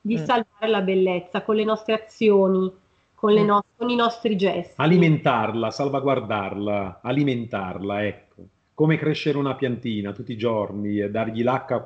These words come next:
Speaker 3: l'acqua quando ce n'è bisogno, potarla quando ce n'è bisogno, quindi, eh, fare sempre gesti che, eh, vanno verso di lei.
Speaker 1: Altrimenti la bellezza non cade dal cielo, oppure anche sì, però non basta. Dobbiamo essere sempre noi,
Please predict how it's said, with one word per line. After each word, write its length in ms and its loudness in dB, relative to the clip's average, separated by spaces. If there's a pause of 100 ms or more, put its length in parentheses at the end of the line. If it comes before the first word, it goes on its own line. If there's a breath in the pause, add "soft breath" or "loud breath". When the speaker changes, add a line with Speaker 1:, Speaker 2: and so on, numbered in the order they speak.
(160)
Speaker 3:
l'acqua 340 -2
quando 240 -2
ce 120 -4
n'è 100 -2
bisogno, 720 0
potarla 540 -2
quando 240 -4
ce 120 -8
n'è 120 -4
bisogno, 760 -2 (520 soft breath)
quindi, 400 2
eh, 140 4
fare 240 0
sempre 360 2
gesti 800 2
che, 500 2
eh, 60 -6 (240 loud breath)
vanno 420 0
verso 360 0
di 120 -6
lei. 480 -6 (180)
Speaker 1:
Altrimenti 720 -8
la 140 -2
bellezza 640 -4
non 180 -4
cade 320 0
dal 240 -4
cielo, 440 -2
oppure 380 -2
anche 680 -8
sì, 460 -8
però 320 -2
non 240 -2
basta. 800 -4
Dobbiamo 380 -4
essere 460 -4
sempre 560 -2
noi, 600 2